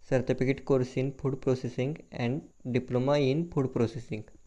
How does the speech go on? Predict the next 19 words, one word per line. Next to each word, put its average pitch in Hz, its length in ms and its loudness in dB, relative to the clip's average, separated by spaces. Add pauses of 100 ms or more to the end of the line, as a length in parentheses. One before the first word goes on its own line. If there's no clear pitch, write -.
(200)
पुणे 143 180 4
युनिव्हर्सिटीतले 147 680 4
लास्ट 143 260 4
कॉलेज 143 300 2
आहे 143 260 6
रयत 143 420 8
शिक्षण - 300 -2
संस्था 135 440 2 (160)
महात्मा 127 460 0 (120)
फुले 135 220 4
महाविद्यालय, 123 680 4
पिंपरी 123 340 0
चिंचवड, 123 380 0
पुणे. 113 340 -2 (400)
यामध्ये 131 320 2
कोर्स 143 340 4
आहे 139 160 6
बी 135 180 4
Vocationary 131 600 2